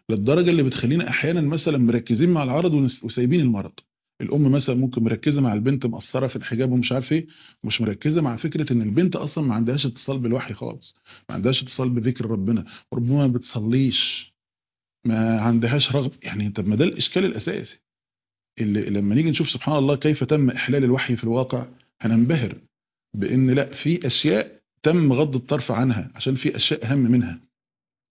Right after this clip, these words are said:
ستنا عائشة قالت: "كان أول ما أنزل الله من القرآن سورة منفصل فيها ذكر الجنة والنار، حتى إذا ثاب الناس إلى الإسلام قال: 'لا تزنوا، لا تسرقوا الخمر، أو ال-، ال-، ال-، لا تزنوا، لا تسرقوا، لا تشربوا الخمر.'"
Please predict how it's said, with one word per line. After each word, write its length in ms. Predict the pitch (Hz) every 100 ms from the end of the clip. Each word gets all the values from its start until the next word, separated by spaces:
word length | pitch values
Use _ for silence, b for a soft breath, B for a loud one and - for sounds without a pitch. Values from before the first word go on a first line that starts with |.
| -
ستنا 300 | - 120 110
عائشة 280 | 107 117
قالت: 200 | - 117
"كان 200 | - 123 123
أول 240 | 127 123
ما 140 | 120
أنزل 180 | 127 117
الله 200 | 110 120
من 100 | 127
القرآن 340 | 113 117 123 123
سورة 240 | 131 127
منفصل 480 | 113 107 143 131 117
فيها 180 | 139 127
ذكر 240 | 147 143
الجنة 340 | 123 120 123 117
والنار، 280 | 107 92 90 _ _ b b _
حتى 220 | 127 127 135
إذا 300 | 123 113 107
ثاب 280 | 147 156
الناس 320 | 135 123 123 113
إلى 100 | 104
الإسلام 320 | - - 127
قال: 200 | 127 165 123
'لا 80 |
تزنوا، 340 | 120 131 123 123
لا 100 | 123
تسرقوا 320 | - 127 127
الخمر، 280 | 117 127 127 B B B _
أو 140 | 104 110
ال-، 280 | 110 110 -
ال-، 420 | 117 110 110 107
ال-، 120 | 120
لا 100 | 127
تزنوا، 300 | 127 131 123
لا 80 | 123
تسرقوا، 340 | 123 - 139 151
لا 60 |
تشربوا 240 | 127 131 117
الخمر.'" 240 | 98 87